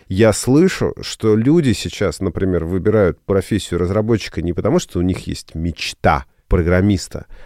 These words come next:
а потому что просто, похоже, это неплохая профессия, с которой можно классно зарабатывать, или как минимум создается такой имидж. Я, как человек, изучивший за жизнь восемь языков программирования,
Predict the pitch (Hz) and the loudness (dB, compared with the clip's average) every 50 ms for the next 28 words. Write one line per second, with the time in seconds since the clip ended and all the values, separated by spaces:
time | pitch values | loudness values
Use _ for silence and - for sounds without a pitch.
0 | - - - - 104 104 - 147 165 185 226 220 - - - 120 104 - 160 185 | -20 -8 -2 2 2 4 6 6 4 6 4 2 0 0 -4 -4 0 2 2 2
1 | 165 - - 131 110 - - 143 139 120 - - 196 185 160 147 156 139 127 117 | 2 2 2 0 0 4 4 4 4 4 4 4 6 6 6 4 4 4 4 4
2 | 101 151 139 - 139 123 131 131 - - 147 139 127 - - 156 139 113 92 85 | 2 2 2 2 2 4 4 2 2 4 4 4 2 2 2 4 4 4 4 2
3 | - - 117 123 - - 202 240 240 - - - 82 71 - - - - - - | 2 2 2 2 2 0 0 0 0 -2 0 -2 -2 -2 -2 -6 -16 -20 -20 -20
4 | - - - - 143 127 - 196 190 170 151 139 156 165 165 139 135 131 - - | -12 -4 2 2 2 4 6 6 6 6 6 4 4 4 4 4 2 0 2 4
5 | 156 160 151 131 - - 117 107 98 110 123 120 127 120 120 123 120 107 - - | 4 4 4 4 2 2 0 2 2 2 4 4 4 4 6 6 6 6 4 2
6 | 80 67 71 - - - - - 175 170 147 - 120 110 95 135 170 196 196 160 | -2 -2 -4 -6 -8 -6 0 2 4 4 6 6 4 2 4 2 2 2 2 2
7 | 127 110 101 - 113 101 92 104 110 127 143 135 - - - 107 98 - - 123 | 2 0 0 -2 -2 0 2 4 4 4 2 0 -2 -4 -2 -2 -2 2 2 2
8 | 117 107 98 98 90 80 69 - - - _ _ _ _ _ _ _ - - 95 | 4 4 4 2 2 0 -2 -6 -10 -20 _ _ _ _ _ _ _ -6 0 4
9 | 117 160 190 190 165 127 - - - - 123 120 135 143 - - 110 92 98 117 | 4 4 4 4 0 -2 -2 -4 -2 2 2 4 4 2 2 2 0 0 2 0
10 | 107 - - 147 113 - - - 85 80 82 104 107 101 107 123 113 90 82 85 | 0 2 0 0 0 0 -2 -2 -2 0 2 2 2 4 4 2 2 0 0 -2
11 | 90 87 98 120 117 110 - - 92 90 90 87 87 104 - - 110 92 - - | -2 2 4 4 4 4 4 0 -2 -2 -2 -2 -2 -4 -2 0 0 0 0 0
12 | - 110 104 98 104 117 123 143 170 220 240 226 185 139 101 76 - 95 | 0 0 2 2 2 2 2 2 2 2 2 2 2 0 0 -2 -6 -10